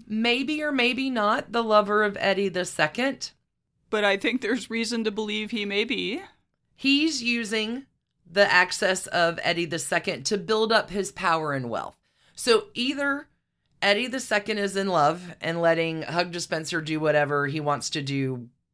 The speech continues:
Speaker 1: clay-, lay claim to the country.
Speaker 2: Steamroll him, yeah.
Speaker 1: Or, you know, hug dispensers just, I, I, I don't know. Nobody really knows that, but hug dispenser is really taking advantage of the fact that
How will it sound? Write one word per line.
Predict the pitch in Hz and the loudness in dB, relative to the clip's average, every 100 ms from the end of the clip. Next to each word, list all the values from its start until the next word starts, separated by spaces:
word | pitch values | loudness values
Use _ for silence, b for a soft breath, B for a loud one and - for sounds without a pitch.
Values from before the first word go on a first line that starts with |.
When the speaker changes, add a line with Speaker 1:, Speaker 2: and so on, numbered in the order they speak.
| _ - | _ -10
Speaker 1:
clay-, | 208 185 165 156 - | -2 2 2 0 -2
lay | 165 165 | -4 -4
claim | 143 185 151 | -4 -4 -4
to | 135 | -4
the | 120 | -4
country. | 214 233 - 151 143 | -2 -4 0 0 2
Speaker 2:
Steamroll | 131 214 190 165 180 175 | 0 -2 -4 -6 -4 -4
him, | 220 | -6
yeah. | 233 254 - 160 - - | -4 -4 -6 -10 -14 2
Speaker 1:
Or, | 392 403 | 6 6
you | 349 330 | 4 2
know, | 214 208 220 - _ | 2 2 0 -6 _
hug | 233 220 | -2 0
dispensers | 214 - 185 180 185 180 | -2 -2 -4 -2 -4 -4
just, | 175 165 - | -4 -6 -2
I, | 165 - - | -2 0 -2
I, | 175 139 - | -4 -4 -2
I | 202 | -2
don't | 196 202 127 | 2 0 0
know. | 131 69 - | -4 -8 -6
Nobody | 208 269 311 302 277 | 0 2 4 4 2
really | 220 240 214 | -4 -4 -4
knows | 180 170 180 180 160 | -4 -2 0 0 0
that, | 185 165 - | 4 4 2
but | 165 | -4
hug | 202 240 | -2 -2
dispenser | 220 - 196 185 185 160 | -4 -6 -6 -4 -4 -4
is | 175 | -4
really | 214 196 165 | -2 0 0
taking | 156 160 147 151 | -2 -4 -4 -8
advantage | 147 151 151 151 143 | -6 -4 -2 -2 -4
of | 139 | -4
the | 139 | -4
fact | 139 139 135 139 | 0 0 0 -2
that | 123 | -4